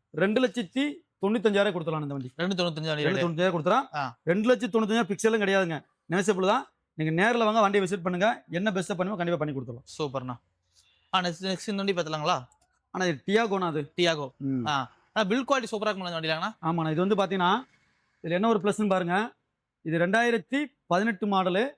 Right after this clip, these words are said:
Speaker 2: ம்.
Speaker 1: சரிங்களா? ஓனர் பார்த்தா சிங்கிள் ஓனர்ல வந்துடுறாங்க.
Speaker 2: ம்.
Speaker 1: ஒரு இருபத்தி ஆறாயிரம் கிலோமீட்டர் ஓடுன ரெக்கார்டு வண்டி.
Speaker 2: ரெக்கார்டு வண்டி.
Speaker 1: ஒரு ரெக்கார்டு. இருபத்தாறாயிரம் வண்டி ஓடி இருக்கும்.
Speaker 2: ம்.
Speaker 1: சரிங்களா? பதினெட்டு மாடல் சிங்கிள் ஓனர் இருபத்தாறாயிரம் கிலோமீட்டர் ஓடி இருக்கும். இதுக்கு நம்ம கேட்கக்கூடிய ரேட்டு பாத்தீங்கன்னா வெறும் மூணு லட்ச ரூபாங்க.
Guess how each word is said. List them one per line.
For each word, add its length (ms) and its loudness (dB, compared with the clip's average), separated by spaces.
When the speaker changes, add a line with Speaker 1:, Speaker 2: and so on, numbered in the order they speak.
Speaker 2:
ம். 100 -6
Speaker 1:
சரிங்களா? 240 0
ஓனர் 240 4
பார்த்தா 220 0
சிங்கிள் 280 2
ஓனர்ல 260 0
வந்துடுறாங்க. 380 -2
Speaker 2:
ம். 100 -6
Speaker 1:
ஒரு 160 -2
இருபத்தி 340 2
ஆறாயிரம் 320 4
கிலோமீட்டர் 220 2
ஓடுன 240 2
ரெக்கார்டு 280 2
வண்டி. 160 -8
Speaker 2:
ரெக்கார்டு 300 0
வண்டி. 240 -6
Speaker 1:
ஒரு 220 6
ரெக்கார்டு. 240 0
இருபத்தாறாயிரம் 540 2
வண்டி 220 -4
ஓடி 140 -2
இருக்கும். 260 -2
Speaker 2:
ம். 100 -8
Speaker 1:
சரிங்களா? 280 0
பதினெட்டு 340 0
மாடல் 260 0
சிங்கிள் 240 0
ஓனர் 160 2
இருபத்தாறாயிரம் 360 2
கிலோமீட்டர் 120 0
ஓடி 100 -2
இருக்கும். 240 0
இதுக்கு 200 4
நம்ம 180 0
கேட்கக்கூடிய 360 4
ரேட்டு 240 2
பாத்தீங்கன்னா 300 2
வெறும் 260 2
மூணு 200 0
லட்ச 160 -6
ரூபாங்க. 200 0